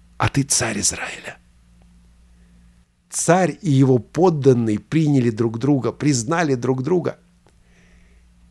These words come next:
А тем, которые приняли его, и были израильтяне, которые приняли.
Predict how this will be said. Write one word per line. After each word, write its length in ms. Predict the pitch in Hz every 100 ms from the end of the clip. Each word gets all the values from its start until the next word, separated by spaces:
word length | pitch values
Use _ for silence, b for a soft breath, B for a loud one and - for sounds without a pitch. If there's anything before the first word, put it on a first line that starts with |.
| _ _ _ _ _ _ -
А 80 | -
тем, 340 | - 120 107
которые 320 | 101 92 92
приняли 300 | - 104 90
его, 160 | 82 73 -
и 80 | 120
были 340 | 117 151 143
израильтяне, 640 | 101 110 107 - 117 90
которые 320 | 87 - 87 85
приняли. 480 | 110 104 101 -